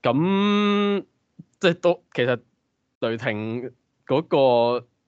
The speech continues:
選秀概念亦都係，即係呢幾年越嚟越發現就係 smart 有 ball skills 有，誒，即係識得做決定嘅球員咯。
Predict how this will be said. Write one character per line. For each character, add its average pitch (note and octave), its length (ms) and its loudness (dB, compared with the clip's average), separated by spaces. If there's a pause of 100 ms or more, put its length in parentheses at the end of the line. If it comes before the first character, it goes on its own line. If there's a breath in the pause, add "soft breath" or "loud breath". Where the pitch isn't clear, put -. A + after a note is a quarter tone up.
(460)
選 C3+ 260 -6
秀 C3+ 200 2
概 B2 280 0
念 A2+ 200 -6
亦 G2+ 60 -6
都 C#3 180 -6
係， F#2 440 -6 (680)
即 D#3+ 60 -2
係 C3+ 100 -2
呢 D3 140 -6
幾 A#2+ 140 -6
年 F#2+ 340 -8 (160)
越 A2 100 -8
嚟 G2 60 -6
越 F#2+ 120 -6
發 G#2 160 -4
現 F#2+ 140 -8
就 F#2 100 -8
係 F#2 300 -10 (560)
smart C#3+ 480 -2
有 G#2+ 240 -6
ball B2 220 0
skills B2 560 -6 (320)
有， A2 400 -4
誒， G#2+ 420 -6
即 D3 140 -2
係 B2 100 -2
識 A#2+ 60 -4 (100)
得 C#3 180 -2 (140)
做 G2 300 -4
決 - 140 -10
定 F#2+ 220 -6
嘅 G#2+ 120 -8
球 - 180 -8
員 E2+ 100 -12
咯。 G#2 140 -10